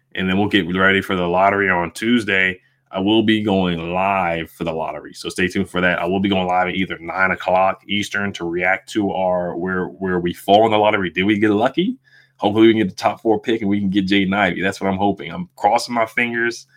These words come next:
on that. Jaden Ivey at four. That's what I really, really want. We, if we get that fourth pick, and then we'll talk about whether we, we should trade the pick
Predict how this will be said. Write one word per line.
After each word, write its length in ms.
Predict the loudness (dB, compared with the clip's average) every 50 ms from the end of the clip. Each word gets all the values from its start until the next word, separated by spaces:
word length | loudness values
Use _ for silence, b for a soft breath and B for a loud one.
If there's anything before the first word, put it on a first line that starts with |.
| b b b b b b
on 200 | -6 -4 -4 -2
that. 240 | -2 -2 -2 -4
Jaden 380 | -2 -2 -2 -2 -2 -2 -2 0
Ivey 320 | 0 0 0 0 -2 -4
at 80 | -4 -6
four. 380 | -8 -8 -4 0 0 2 2 2
That's 180 | 0 -2 -4
what 100 | -6 -8
I 100 | -8 -10 -10
really, 300 | -6 -4 -2 -2 -2 -2
really 160 | -4 -4 -4
want. 200 | -2 -2 0 0
We, 180 | 2 0 0 0 -2
if 120 | -2 0
we 60 | 2
get 80 | 2 2
that 160 | 2 2 2
fourth 220 | 2 0 0 0
pick, 220 | 0 -2 -4 -4 _ b b b b b b b _ -6
and 120 | -2 -2
then 100 | 0 0
we'll 100 | 0 0
talk 140 | 0 0 0
about 240 | 2 2 0 0 0
whether 240 | 0 0 2 2
we, 200 | 2 0 -2 -4 -6
we 80 | -8 -8
should 180 | -8 -8 -8
trade 300 | -4 2 4 4 4 4
the 60 | 2 0
pick 360 | 0 0 0 0 0 -4